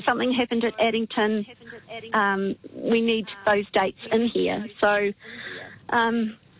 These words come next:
and also, like, the club has had to introduce the two miss policy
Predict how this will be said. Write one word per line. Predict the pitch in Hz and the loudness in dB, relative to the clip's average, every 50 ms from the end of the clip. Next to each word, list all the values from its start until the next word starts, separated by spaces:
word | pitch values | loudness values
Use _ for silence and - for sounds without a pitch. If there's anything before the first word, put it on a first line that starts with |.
| - - - | -12 -2 0
and | 233 240 247 | 2 2 4
also, | 277 262 240 - 240 214 214 | 2 0 0 0 0 2 2
like, | 214 214 214 214 - - | 2 0 0 -2 -4 -4
the | 233 | -6
club | - - - 233 233 220 | -2 0 2 2 2 0
has | 214 - | -2 -2
had | - 269 214 - | 0 0 0 0
to | - 208 | 0 0
introduce | - 220 220 - 196 190 214 202 208 208 - - | 0 0 0 0 0 0 2 2 0 0 -2 -4
the | - 202 | -4 -4
two | - - 240 220 214 | 0 0 2 2 2
miss | 220 226 233 - - - - | 2 0 -2 -2 -6 -2 0
policy | 220 214 196 202 208 - 202 202 202 | 0 2 2 0 -2 -2 -2 -2 -2